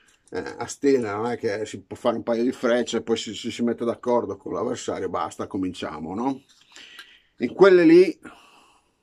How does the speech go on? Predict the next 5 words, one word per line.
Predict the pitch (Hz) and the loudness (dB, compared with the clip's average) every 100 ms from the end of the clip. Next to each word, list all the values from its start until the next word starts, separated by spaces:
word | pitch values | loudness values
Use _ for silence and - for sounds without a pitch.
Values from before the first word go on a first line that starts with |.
| _ _ _ _ _ _ _ _ _ _ | _ _ _ _ _ _ _ _ _ _
venti, | - 151 123 123 | 2 2 4 0
diciannove, | 117 147 156 143 123 | 0 2 4 2 2
diciotto, | 120 - 73 - - - _ _ _ _ _ _ _ _ | -2 -2 -6 -8 -16 -20 _ _ _ _ _ _ _ _
primo | 139 127 113 | 0 0 0
tiro, | - 90 57 - | -4 -8 -8 -14